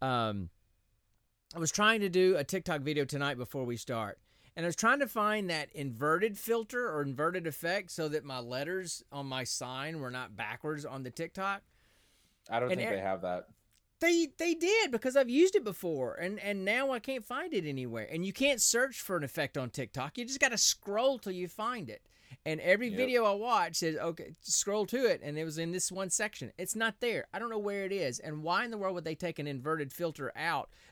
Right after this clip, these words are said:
Speaker 1: that allows you to do TikToks without backwards letters? It makes no sense to me. So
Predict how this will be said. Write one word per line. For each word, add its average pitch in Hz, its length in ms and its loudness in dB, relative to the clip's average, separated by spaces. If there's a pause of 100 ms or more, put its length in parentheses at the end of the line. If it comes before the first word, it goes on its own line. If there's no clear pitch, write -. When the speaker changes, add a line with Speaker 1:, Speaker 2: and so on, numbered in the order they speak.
Speaker 1:
that 151 140 2
allows 156 480 2
you 147 80 -4
to 139 100 -6
do 143 160 -4
TikToks 131 500 -6
without 131 460 -2
backwards 131 480 -2
letters? 123 420 -2 (260)
It - 40 -14
makes 185 180 -2
no 165 120 -4
sense 180 280 -4
to 127 80 -8
me. 104 160 -8 (160)
So 160 300 2